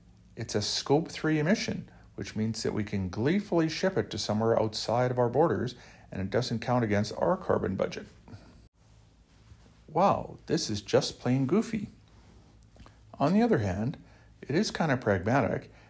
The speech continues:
and it does fit within our international agreements. So we'll cut them a bit of slack here.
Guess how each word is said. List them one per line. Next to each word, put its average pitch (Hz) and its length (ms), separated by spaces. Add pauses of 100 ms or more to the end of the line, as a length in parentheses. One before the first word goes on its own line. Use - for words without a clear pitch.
(160)
and 101 80
it 101 100
does 135 240
fit - 240
within 104 300
our 104 160
international 104 640
agreements. 139 520 (520)
So - 200
we'll 131 100
cut 156 220
them 151 100
a 143 80
bit 139 160
of 139 100
slack 135 340
here. - 220